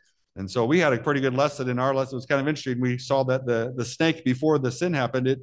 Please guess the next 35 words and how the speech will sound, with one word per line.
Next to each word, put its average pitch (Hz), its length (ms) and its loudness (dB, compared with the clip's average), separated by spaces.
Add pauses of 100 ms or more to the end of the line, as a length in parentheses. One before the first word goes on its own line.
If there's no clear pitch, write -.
(400)
it 120 60 -6
didn't 139 180 2
have 135 140 2
any 131 120 2
legs 135 360 0
painted 107 280 -2
on 98 200 0
it, - 20 -2
and 98 100 -6
it 104 100 -10
probably - 260 -4
should - 200 -8
have, 98 220 -8
right? 107 240 -6
Because 113 240 -4
the 107 100 -4
curse 131 240 -4
hadn't 117 220 -4
happened 110 300 -8
yet. 76 100 -18 (1000)
And 107 80 -2
what 123 120 4
we 127 100 6
find 151 320 4
out 147 260 6
is 123 220 4
once 135 540 0
that 113 180 -2
they 120 300 2
transgress 120 1080 0
against 110 360 -6
the 113 60 -2
Lord, 110 280 2
what 113 160 0
happens? 90 680 -6